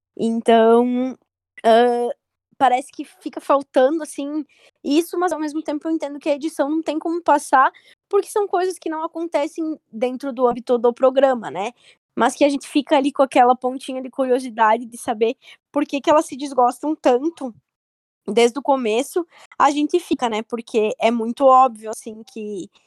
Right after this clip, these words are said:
ah, talvez dizer que elas não se suportem seja forte, mas é a impressão que dá, né? Que realmente elas, elas não se suportam, não se gostam nem um pouco, assim. E,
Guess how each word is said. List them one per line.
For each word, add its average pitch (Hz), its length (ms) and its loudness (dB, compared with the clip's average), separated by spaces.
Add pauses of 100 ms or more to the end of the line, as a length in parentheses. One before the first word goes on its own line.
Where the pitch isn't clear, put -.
(400)
ah, 214 260 0 (120)
talvez 254 340 2
dizer 294 220 -10
que 302 80 -4
elas 302 160 0
não 294 120 -10
se - 180 -16
suportem 262 800 0 (140)
seja 247 380 -6
forte, - 580 0 (540)
mas 240 560 -2 (120)
é 254 140 4
a 269 40 2
impressão 277 440 -6
que 294 140 -18
dá, 262 320 4
né? 226 160 -10
Que 233 180 -14
realmente 240 460 -4
elas, 240 340 0
elas 226 540 -2
não 240 500 0
se 233 220 -12
suportam, 233 640 2
não 247 140 -8
se - 120 -16
gostam 214 380 -2
nem 220 180 -8
um 240 100 -6
pouco, 240 380 0
assim. 202 300 -12 (680)
E, 202 680 -6